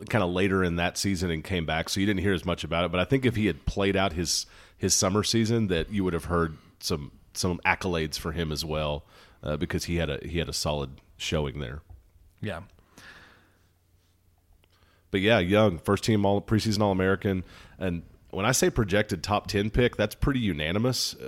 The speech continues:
Speaker 1: amongst the services, and there are plenty that are willing to say, "Hey, he could be a top five draft pick."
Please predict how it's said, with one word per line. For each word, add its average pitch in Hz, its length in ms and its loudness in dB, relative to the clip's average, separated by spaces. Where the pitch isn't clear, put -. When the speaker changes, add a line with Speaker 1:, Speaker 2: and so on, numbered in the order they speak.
Speaker 1:
amongst 92 320 -2
the 92 80 -2
services, 101 520 2
and 85 140 -2
there 90 120 2
are 85 60 0
plenty 101 360 -2
that 92 140 0
are 80 100 -2
willing 90 380 0
to 87 120 -4
say, 82 460 0
"Hey, 92 120 2
he 95 140 0
could 92 280 -2
be 80 380 -2
a 90 80 -6
top - 320 -2
five 76 560 -2
draft 73 340 -2
pick." 50 180 -8